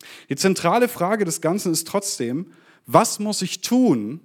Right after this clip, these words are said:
Meister?“, sagt er zu Jesus, „damit ich ewiges Leben bekomme?“ Und behaltet euch das mal im Hinterkopf, das wird wichtig für nachher. Wie steht's im Gesetz denn geschrieben?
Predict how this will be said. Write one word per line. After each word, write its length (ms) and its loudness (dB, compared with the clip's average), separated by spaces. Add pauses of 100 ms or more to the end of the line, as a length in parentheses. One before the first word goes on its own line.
Meister?“, 680 -2
sagt 280 -6
er 100 -4
zu 160 -8
Jesus, 520 -6 (320)
„damit 320 6
ich 240 -8
ewiges 680 -2 (200)
Leben 520 6
bekomme?“ 480 -6
Und 180 -4 (400)
behaltet 400 4
euch 160 2
das 160 -4
mal 140 -4
im 60 0
Hinterkopf, 520 -4
das 180 -10
wird 160 2
wichtig 320 -4
für 140 -6
nachher. 340 -8 (1600)
Wie 100 2
steht's 320 0
im 120 0
Gesetz 380 2
denn 140 -4
geschrieben? 640 -2